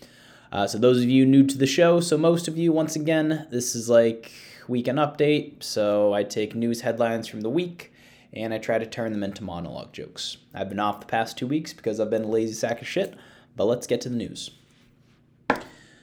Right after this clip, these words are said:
The Supreme Court says it will be adopting a code of ethics for the first time. Sounds good. Let's start with separating church and state. A Colorado hiker wearing only a cotton hoodie was rescued after hours in a severe snowstorm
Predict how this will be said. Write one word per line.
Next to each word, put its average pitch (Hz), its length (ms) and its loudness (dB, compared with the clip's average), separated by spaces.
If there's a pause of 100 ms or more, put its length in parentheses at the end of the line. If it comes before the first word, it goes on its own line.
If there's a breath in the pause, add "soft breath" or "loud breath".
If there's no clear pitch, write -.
(520 loud breath)
The 131 80 0
Supreme 196 340 6
Court 208 260 10
says 190 220 8
it 180 80 10
will 180 80 10
be 175 160 8
adopting 156 520 6
a 139 100 4
code 190 360 8
of 170 160 6
ethics 165 440 2
for - 140 0
the 139 100 0
first 151 340 2
time. 151 400 -2 (360)
Sounds 165 340 2
good. 196 320 2 (480 soft breath)
Let's 156 240 4
start 165 260 8
with 151 180 4
separating 165 540 2
church 139 320 0
and 127 100 -2
state. - 380 -6 (2250 soft breath)
A 120 60 0
Colorado 180 500 8
hiker 165 320 6
wearing 143 480 4
only 175 340 4
a 180 80 6
cotton 165 400 0
hoodie 131 300 6
was 123 180 2
rescued 123 540 4
after 113 520 0
hours 123 480 4
in 113 120 -2
a 107 40 -4
severe 120 440 0
snowstorm 120 760 -2